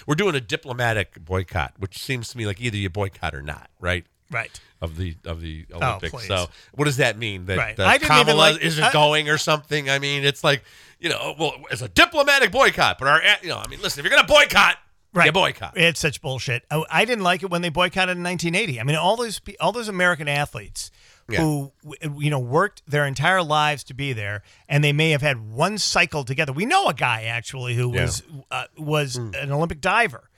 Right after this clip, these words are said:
Speaker 1: Yeah.
Speaker 2: and should have been in the eighty Olympics in
Speaker 1: Yeah.
Speaker 2: Moscow
Speaker 1: Yeah.
Speaker 2: and, and couldn't be because of the boycott. And it was such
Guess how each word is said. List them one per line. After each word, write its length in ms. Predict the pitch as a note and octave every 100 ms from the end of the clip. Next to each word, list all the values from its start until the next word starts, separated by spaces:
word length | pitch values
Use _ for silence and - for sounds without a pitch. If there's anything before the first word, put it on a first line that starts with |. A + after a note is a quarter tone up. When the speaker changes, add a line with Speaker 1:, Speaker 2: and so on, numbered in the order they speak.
| - - -
Speaker 1:
Yeah. 40 | D3+
Speaker 2:
and 440 | D#3+ D#3 D#3 D#3 -
should 440 | - - F#3+ F3+
have 220 | D#3+ D#3+
been 220 | B2+ F3 D3+
in 80 |
the 160 | C#3 -
eighty 240 | C#3+ D3
Olympics 500 | C3 E3 G#3+ B2 A2
in 60 | C3
Speaker 1:
Yeah. 40 | C#3
Speaker 2:
Moscow 320 | F#3+ - A2 G2+ -
Speaker 1:
Yeah. 180 | F2+ E2+
Speaker 2:
and, 160 | D3 C3+ -
and 180 | D#3 C3+
couldn't 380 | - F3+ D3 A#2+
be 260 | G#3 D#3
because 380 | C#3 C3 D3 A#2+
of 80 | B2
the 80 | B2
boycott. 400 | F#3+ A3+ D3 C3
And 120 | D#3
it 60 | D#3+
was 100 | D3+
such 460 | - - G#3 A#3